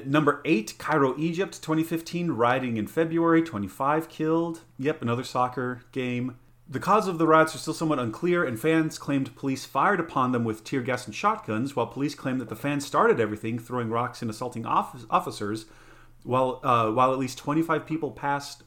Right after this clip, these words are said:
passed away in, I guess, various forms.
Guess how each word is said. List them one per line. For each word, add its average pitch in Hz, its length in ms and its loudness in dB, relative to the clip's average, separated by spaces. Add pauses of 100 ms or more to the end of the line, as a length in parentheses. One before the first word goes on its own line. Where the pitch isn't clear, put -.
passed 123 260 -10
away 104 460 -4 (280)
in, 92 300 -10
I 101 40 -18
guess, 101 200 -10
various 98 380 -10
forms. 104 480 -10